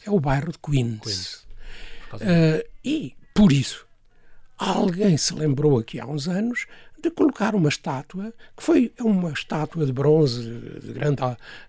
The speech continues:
Speaker 1: dimensão,
Speaker 2: Dimensão.
Speaker 1: eh, no bairro de Queens. A comunidade afro-americana não permitiu que a estátua fosse lá colocada. E o original continua armazenada em Nova Iorque. Fez-se uma cópia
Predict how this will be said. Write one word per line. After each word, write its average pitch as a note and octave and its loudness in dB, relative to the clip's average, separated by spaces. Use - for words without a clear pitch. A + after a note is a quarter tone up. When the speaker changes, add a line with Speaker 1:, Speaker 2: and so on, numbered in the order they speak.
Speaker 1:
dimensão, C#3 2
Speaker 2:
Dimensão. D#3+ -8
Speaker 1:
eh, D3+ -4
no D#3 6
bairro D3 2
de - -8
Queens. A#2 -6
A F3 -2
comunidade D#3+ 6
afro-americana D#3 2
não G3+ 4
permitiu F#3 0
que - -12
a G#3+ -8
estátua G#3 -8
fosse - -12
lá G3+ -10
colocada. G3 -12
E F3 8
o G#3 10
original G#3+ 6
continua G3 4
armazenada E3 4
em G3+ -4
Nova E3 -4
Iorque. D3+ -10
Fez-se - 4
uma F3+ 8
cópia G#3+ -2